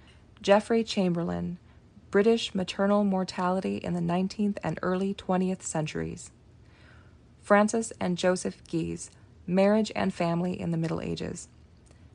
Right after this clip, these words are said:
James Hobson, Dark Days of Georgian Britain, Sarah E. Nelson, Persephone's Seeds, Abortifacients and Contraceptives in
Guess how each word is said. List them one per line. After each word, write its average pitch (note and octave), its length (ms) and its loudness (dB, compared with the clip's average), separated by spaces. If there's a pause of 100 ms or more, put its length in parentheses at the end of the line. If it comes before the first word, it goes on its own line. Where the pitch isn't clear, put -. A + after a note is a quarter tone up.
(140)
James G#3+ 440 2 (100)
Hobson, E3+ 600 -2 (520)
Dark F#3 340 2
Days G3+ 300 0
of F3+ 140 -4
Georgian E3+ 400 0
Britain, E3 460 -6 (840)
Sarah A3 500 4
E. G3+ 220 0
Nelson, E3+ 640 -2 (400)
Persephone's G#3+ 720 2
Seeds, E3 560 -6 (380)
Abortifacients G#3 1000 0
and F#3 160 -4
Contraceptives F3 1040 -4
in F3+ 140 -4